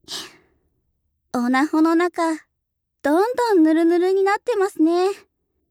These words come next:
気持ちよすぎて、我慢汁トロトロ出ちゃってるんですよね。おちんちんの先っ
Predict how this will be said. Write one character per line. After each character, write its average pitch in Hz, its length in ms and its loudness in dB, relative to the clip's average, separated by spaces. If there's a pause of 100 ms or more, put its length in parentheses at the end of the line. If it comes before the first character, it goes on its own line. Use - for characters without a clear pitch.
(1160)
気 254 180 -2
持 262 160 0
ち - 160 -6
よ 320 160 0
す 359 160 -2
ぎ 370 140 0
て、 302 320 -4 (520)
我 240 140 0
慢 320 300 2
汁 339 320 -2 (160)
ト 427 100 0
ロ 440 140 0
ト 427 140 -2
ロ 339 120 2
出 320 160 -6
ち - 80 -8
ゃ 440 120 0
っ - 20 -16
て 403 120 -2
る 381 120 0
ん 339 80 2
で 339 100 -2
す - 100 -8
よ 311 140 0
ね。 359 240 0 (1800)
お 247 120 -6
ち 302 240 2
ん 320 80 0
ち 320 160 0
ん 294 100 4
の 254 80 -4
先 269 360 -6
っ - 20 -6